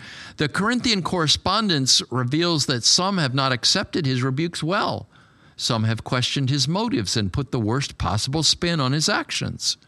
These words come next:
When they begin to compare him unfavorably with the visiting super apostles, that's what he calls them in chapter twelve,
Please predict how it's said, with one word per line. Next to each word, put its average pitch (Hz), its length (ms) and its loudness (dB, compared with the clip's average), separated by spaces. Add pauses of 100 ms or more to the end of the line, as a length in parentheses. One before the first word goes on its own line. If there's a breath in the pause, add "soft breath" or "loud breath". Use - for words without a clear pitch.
(580 loud breath)
When 247 200 0
they 269 100 6
begin 208 400 2
to 175 100 2
compare 185 460 2
him 151 260 2
unfavorably 156 1040 2
with 127 200 0
the 113 100 0
visiting 123 580 0
super 165 560 2
apostles, 101 640 0
that's 120 240 0
what 107 140 0
he 117 140 0
calls 95 400 -2
them 98 200 0
in 90 180 -2 (320 loud breath)
chapter - 300 -4
twelve, 107 640 -2